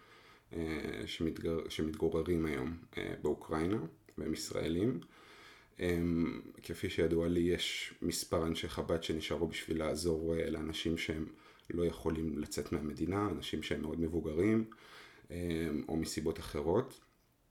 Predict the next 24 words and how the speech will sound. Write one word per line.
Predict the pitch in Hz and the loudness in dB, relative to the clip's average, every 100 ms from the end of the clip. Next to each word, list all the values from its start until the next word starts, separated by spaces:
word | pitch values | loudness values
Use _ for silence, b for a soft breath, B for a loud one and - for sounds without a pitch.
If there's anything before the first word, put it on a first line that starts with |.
| _ _ - - - | _ _ -20 -14 -6
אני | 80 | -4
רוצה | 76 80 | -2 -4
לציין | 73 76 78 | -2 -4 -2
שאני | 80 73 | 0 0
מאוד | 73 78 | 0 -2
מצדיע | 78 - 80 80 | -6 -2 0 0
להם, | 82 104 127 127 - | 0 0 -2 -6 -6
ואני | 64 76 | -2 0
ממש, | 78 78 - - | 0 -2 -2 -4
אה, | - | -4
מכבד | 82 - 71 80 | -4 -4 -2 -2
אותם | 85 98 | 0 -2
על | 101 | 0
זה. | 107 131 139 B B B B B B B - | 0 -4 -8 B B B B B B B -2
אה, | 82 82 85 | 0 2 2
יש | 85 | 2
שם | 95 | 2
אנשים | 85 76 85 85 | 2 2 2 2
שהם, | - 80 76 73 | 2 0 2 0
אה, | 71 64 | -2 -4
חברים | - 76 82 82 | -6 -4 -2 0
מאוד | 80 76 | -2 -2
טובים | - 78 85 | -4 -2 -2
שלי, | - 110 | 0 0